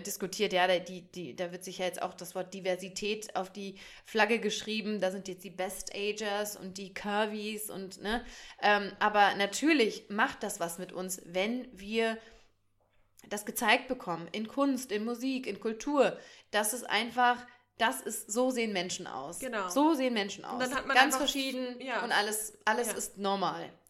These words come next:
Speaker 1: Ja.
Speaker 2: Viel weniger Scham und deswegen ist es, glaub ich, auch so wichtig, jetzt auch gerade für die heranwachsenden, äh, Menschen, also in der Jugend, ähm, dass diese Bewegung auch immer größer wird. Und es gibt ja gerade eigentlich so, so, und da haben wir in der letzten Folge drüber gesprochen, es gibt ja gerade zwei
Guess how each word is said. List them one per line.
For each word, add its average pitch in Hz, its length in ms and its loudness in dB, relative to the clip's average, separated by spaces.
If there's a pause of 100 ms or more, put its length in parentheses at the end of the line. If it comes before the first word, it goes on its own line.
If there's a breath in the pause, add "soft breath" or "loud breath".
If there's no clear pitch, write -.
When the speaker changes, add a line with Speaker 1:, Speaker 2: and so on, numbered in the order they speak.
Speaker 1:
Ja. 180 80 -2
Speaker 2:
Viel 294 200 4
weniger 254 340 -2
Scham 226 460 0
und 220 160 -2
deswegen 247 360 -2
ist 233 100 -6
es, 240 140 -8
glaub 233 180 0
ich, 226 80 -2
auch 220 80 -4
so 208 240 -4
wichtig, 240 400 -8 (320 loud breath)
jetzt 233 220 -4
auch - 160 0
gerade 262 260 -4
für - 120 -12
die 233 140 -6
heranwachsenden, 220 1040 -2
äh, 214 180 -2
Menschen, 220 520 -2
also 208 180 -2
in 220 100 0
der 220 120 0
Jugend, 262 560 -2 (500 loud breath)
ähm, 226 380 2
dass 240 220 2
diese 254 180 -6
Bewegung 240 540 -4 (180 loud breath)
auch 233 180 0
immer 240 160 0
größer 233 560 0
wird. 220 280 0
Und 220 200 -4
es 220 120 -4
gibt - 160 -4
ja 311 80 2
gerade 247 260 6
eigentlich 226 260 -2
so, 240 160 -2
so, 220 280 -6
und 214 340 -2
da 233 120 2
haben 247 100 2
wir 240 40 2
in 226 60 2
der 220 80 2
letzten 214 300 0
Folge 185 180 -4
drüber 185 160 -6
gesprochen, 196 280 -6
es 202 100 -6
gibt 226 160 -8
ja 240 80 0
gerade 220 300 2
zwei 214 420 2